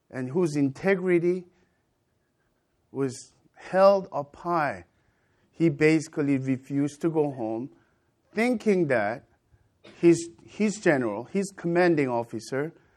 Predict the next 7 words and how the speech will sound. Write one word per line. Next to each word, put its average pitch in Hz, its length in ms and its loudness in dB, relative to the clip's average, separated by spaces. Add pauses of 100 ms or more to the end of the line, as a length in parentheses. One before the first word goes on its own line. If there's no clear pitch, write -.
(180)
Joab, 127 500 2 (640)
and 135 200 -4
his, 160 400 2 (540)
the - 100 -10
entire 160 420 4
Judah 143 480 2
was, 120 340 -8